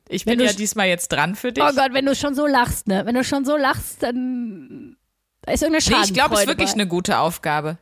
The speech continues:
Speaker 1: Nee, ich möchte dir und ich werde dir damit wieder eine wichtige Lektion erteilen. Es ist meine Erziehungsmaßnahme an dir. Und zwar
Speaker 2: Gehst in ein
Speaker 1: geht es
Speaker 2: S-M-Studio. <laughs>
Speaker 1: Nein. Erzgebirge ist das Stichwort. <laughs> Nein.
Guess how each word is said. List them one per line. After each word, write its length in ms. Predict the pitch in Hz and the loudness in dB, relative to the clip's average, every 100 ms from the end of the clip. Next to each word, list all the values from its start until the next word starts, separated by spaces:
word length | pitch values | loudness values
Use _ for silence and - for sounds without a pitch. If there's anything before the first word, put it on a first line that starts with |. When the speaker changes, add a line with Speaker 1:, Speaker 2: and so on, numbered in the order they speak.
| - | 0
Speaker 1:
Nee, 320 | 247 226 415 | 2 2 0
ich 140 | - | -6
möchte 260 | 233 269 - | -6 -6 -4
dir 320 | 269 254 233 | -2 0 0
und 120 | - 226 | -2 -4
ich 160 | - | -2
werde 280 | 208 302 285 | 2 2 2
dir 160 | 208 190 | -2 0
damit 300 | 185 208 208 | 0 -2 -2
wieder 140 | 214 | -2
eine 180 | 202 202 | -2 -2
wichtige 300 | 240 - 233 | -4 -4 -2
Lektion 520 | 220 202 - 202 190 | -2 -4 -4 -2 -2
erteilen. 440 | 156 151 151 139 | -2 -2 -2 -2
Es 100 | 156 | -2
ist 140 | 190 175 | -4 -2
meine 260 | 208 247 | 0 0
Erziehungsmaßnahme 1120 | 240 208 - 208 208 - 175 170 175 165 160 | -2 -4 -4 -2 -2 -4 -2 -2 -2 -4 -2
an 180 | 147 151 | -2 -4
dir. 260 | 139 135 113 - - - 202 | -4 -4 -4 -8 -20 -18 -8
Und 140 | - - | -6 -6
zwar 420 | - 247 220 262 - - - | -2 0 0 -2 -6 -18 -4
Speaker 2:
Gehst 340 | 269 302 - | 0 0 0
in 200 | - 311 - | -2 -2 2
ein 220 | 247 254 | 0 2
Speaker 1:
geht 140 | 214 | 0
es 100 | 233 | 0
Speaker 2:
S-M-Studio. 1040 | 302 240 254 240 - - 196 190 - - 185 - | 0 2 4 4 0 -2 0 0 0 0 -2 -2
<laughs> 80 | 254 - - - - - - - - _ - _ _ _ _ _ - | -4 -4 -8 -4 -4 -4 -8 -12 -18 _ -20 _ _ _ _ _ -4
Speaker 1:
Nein. 220 | 170 131 - - - - _ _ _ | -4 -4 -10 -20 -20 -20 _ _ _
Erzgebirge 680 | 185 190 - 160 127 135 123 | 0 0 -2 -6 -2 -2 -2
ist 140 | - | -4
das 100 | 131 | -6
Stichwort. 480 | - 120 - 113 127 | -6 -8 -8 -10 -10
<laughs> 60 | - | -8
Nein. 160 | 151 | -8